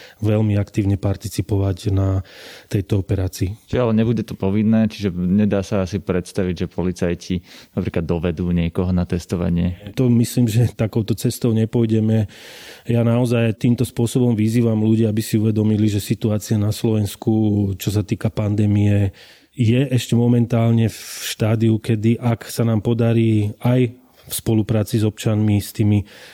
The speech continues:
Speaker 1: ktorí si od-, uvedomujú zodpovednosť, e, podarí vykonať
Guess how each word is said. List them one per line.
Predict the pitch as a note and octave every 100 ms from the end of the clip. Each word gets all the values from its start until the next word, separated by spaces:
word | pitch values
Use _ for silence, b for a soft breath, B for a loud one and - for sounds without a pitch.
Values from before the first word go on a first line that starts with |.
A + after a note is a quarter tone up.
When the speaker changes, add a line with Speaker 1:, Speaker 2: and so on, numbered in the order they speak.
| B B B -
Speaker 1:
ktorí | - G#2+
si | G#2+ A2+ A2+
od-, | A#2+ B2
uvedomujú | A#2+ A#2+ A#2 A2+ G#2+ G#2+
zodpovednosť, | G#2 A#2 A2+ G#2+ G#2+ G2 - -
e, | A#2 G#2+ G#2 G#2 G2+ B B B
podarí | - A2+ A#2 A2+ A2 G#2 -
vykonať | A#2 - A#2+ A2+